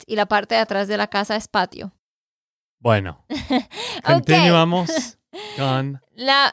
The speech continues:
Speaker 1: la primera especie se llama el ecuatoriano serafín del platanar.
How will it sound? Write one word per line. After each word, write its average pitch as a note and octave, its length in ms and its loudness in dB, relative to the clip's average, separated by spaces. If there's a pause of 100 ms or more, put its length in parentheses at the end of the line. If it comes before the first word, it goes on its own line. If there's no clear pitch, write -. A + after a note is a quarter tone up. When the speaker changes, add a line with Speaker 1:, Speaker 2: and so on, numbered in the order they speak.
Speaker 1:
la C4+ 240 0
primera C#4+ 760 0
especie A3+ 960 -2
se A3 220 -4
llama G3 540 -4 (100)
el B3+ 320 0
ecuatoriano A3+ 1600 0 (260)
serafín A#3+ 1700 0 (300)
del G#3 440 0
platanar. G#3 1000 0